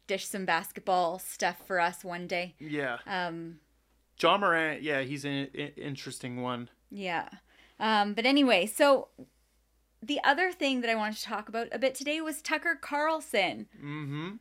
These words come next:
Speaker 1: Because Tucker Carlson got nixed from Fox
Speaker 2: Fox.
Speaker 1: News.
Speaker 2: Yeah.
Speaker 1: And now I'm hearing that the C R T C may not even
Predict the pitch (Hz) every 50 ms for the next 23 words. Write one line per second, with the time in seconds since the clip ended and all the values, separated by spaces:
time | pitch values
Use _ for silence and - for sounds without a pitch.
0 | _ _ - 247 233 254 269 247 233 220 - - 269 269 269 294 277 277 - -
1 | 269 262 269 277 285 277 - - 269 226 214 202 202 202 220 240 240 220 - 233
2 | 226 220 214 214 214 214 - - - _ _ _ _ - - - _ _ - -
3 | - - - - - - - - - - - - - - - - - - - -
4 | - - _ _ _ _ - _ _ _ _ - 254 269 - - - - - -
5 | - - 247 240 240 240 240 240 240 240 247 247 247 - - - - - 185 170
6 | - 131 - 254 - 269 285 330 381 381 294 214 - 101 120 - - - - 147
7 | 135 135 135 131 - - - - - 262 262 254 240 247 247 269 330 381 339 277
8 | 247 240 240 233 220 220 220 220 233 233 220 208 202 196 185 - - 220 214 -
9 | - 262 247 233 233 226 226 226 - - 254 233 214 - - - 277 277 262 240
10 | 220 214 208 220 220 220 220 220 220 220 220 220 214 - - 233 226 202 208 226
11 | 220 214 214 214 220